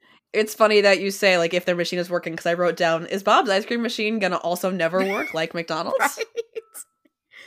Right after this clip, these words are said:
Speaker 2: Oh, so I do have fun facts, as I always do. Um,
Speaker 1: Okay.
Speaker 2: the family's last name, Belcher, was not mentioned in the series until this episode.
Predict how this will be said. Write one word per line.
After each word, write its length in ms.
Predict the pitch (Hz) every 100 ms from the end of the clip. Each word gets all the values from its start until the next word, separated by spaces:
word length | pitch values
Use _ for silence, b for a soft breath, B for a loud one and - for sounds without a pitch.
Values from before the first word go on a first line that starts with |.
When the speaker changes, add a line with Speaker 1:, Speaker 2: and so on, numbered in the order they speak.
| B B B B B
Speaker 2:
Oh, 500 | 403 392 370 311 269 -
so 100 | 285
I 60 |
do 240 | 254 269 285
have 160 | 294
fun 240 | 294 240 240
facts, 360 | 165 175 -
as 160 | - 180
I 120 | 185
always 360 | 170 156 147 131
do. 320 | 139 123 233 _ _ _ _ _ _
Um, 500 | - 170 160 156 160 _ _ -
Speaker 1:
Okay. 240 | 185 147 220 _ _ _ _ -
Speaker 2:
the 120 | 220
family's 640 | 220 240 254 294 349 339
last 380 | 262 214 233 254
name, 400 | 208 190 180 202 208
Belcher, 460 | 156 151 147 147
was 220 | 147 170 175
not 300 | 175 202 208
mentioned 320 | 175 175 165
in 100 | 160
the 80 | 165
series 380 | 156 143 147
until 300 | 143 143 143
this 180 | 151 151
episode. 640 | - 143 151 - 127 -